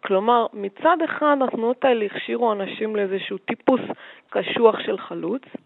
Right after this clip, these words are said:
ומצד שני, הרבה מאוד אנשים עברו דרכם, מין,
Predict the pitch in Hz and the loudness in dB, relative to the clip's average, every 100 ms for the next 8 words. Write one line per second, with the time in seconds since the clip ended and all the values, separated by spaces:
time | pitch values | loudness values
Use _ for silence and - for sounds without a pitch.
0 | _ _ _ _ - _ 196 196 208 - | _ _ _ _ -20 _ -6 -4 -6 -2
1 | 370 - 285 294 349 339 359 - - - | -2 0 -2 0 0 0 -4 -10 -20 -20
2 | - - _ 190 196 233 381 392 349 302 | -20 -20 _ -6 2 4 8 6 6 4
3 | 247 - 349 254 202 226 330 240 208 190 | 2 2 4 4 4 6 6 6 0 0
4 | - - 294 247 156 156 - _ _ _ | -8 0 4 4 2 -8 -14 _ _ _
5 | _ _ - - 226 269 269 254 | _ _ -20 -2 8 8 8 4